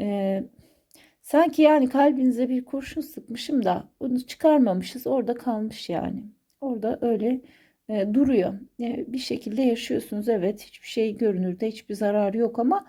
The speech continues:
e, onu sadece siz hissediyorsunuz. İçeriden böyle hissedilen bir şey yani. E, böyle bir, e, kalbinize dert olan bir konu var. Hiç görünür bir şey değil, hiç somut bir şey değil ama, e,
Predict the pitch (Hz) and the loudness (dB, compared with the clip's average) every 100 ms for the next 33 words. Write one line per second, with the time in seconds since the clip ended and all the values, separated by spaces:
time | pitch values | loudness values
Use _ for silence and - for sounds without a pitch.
0 | - _ _ _ 208 208 196 233 240 - | -18 _ _ _ -6 -2 0 0 0 6
1 | 254 254 269 - 277 - - - 202 190 | 6 6 2 0 -4 -4 -10 -4 -2 0
2 | 160 - 190 - - - 208 202 226 226 | -2 -2 -10 -8 -6 2 2 6 4 4
3 | 180 185 175 - - 185 180 185 190 170 | 0 -2 -6 -10 -8 -6 -4 -4 -4 -6
4 | 180 - 170 165 180 170 165 180 _ - | -8 -6 -2 -2 -2 -2 -4 -8 _ -20
5 | - _ _ _ _ 233 220 277 277 247 | -20 _ _ _ _ -4 4 6 6 4
6 | 277 285 - 226 220 226 247 233 220 220 | 2 0 0 0 -2 2 2 4 0 0
7 | 233 220 233 240 190 208 208 226 233 226 | 2 4 4 2 -2 0 -2 -4 -6 -4
8 | 220 220 190 233 - - - _ _ _ | -2 0 -2 -4 -12 -20 -20 _ _ _
9 | _ _ 277 262 - 240 214 214 202 208 | _ _ -6 -4 0 2 2 0 0 -4
10 | - 196 190 220 208 247 247 - 196 185 | 0 0 2 2 0 0 -4 -2 -2 -2
11 | 185 - - 185 247 214 214 233 226 285 | -6 -12 -6 0 2 2 2 2 2 0
12 | - | 0